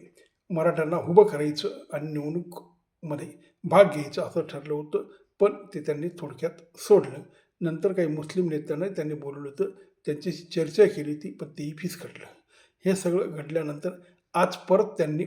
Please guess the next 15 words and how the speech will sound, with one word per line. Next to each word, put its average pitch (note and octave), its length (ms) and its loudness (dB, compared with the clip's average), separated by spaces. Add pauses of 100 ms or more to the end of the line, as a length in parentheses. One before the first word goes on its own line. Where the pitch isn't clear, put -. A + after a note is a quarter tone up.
उसळी F3 380 -4
खाल्ली D#3 360 0 (420)
आणि D#3 280 -2
त्यांनी D#3+ 300 -4 (100)
असं F3 200 0
सांगितलं C#3 500 -6 (360)
की, F#3 80 -2
"मुस्लिम, E3+ 600 -4
दलित D#3+ 340 -6
आणि D#3 140 -2
मराठा D3+ 340 -2
जर E3+ 120 -6
एकत्र D#3+ 420 -6 (240)
आले C#3 220 4 (440)
तर F3+ 140 4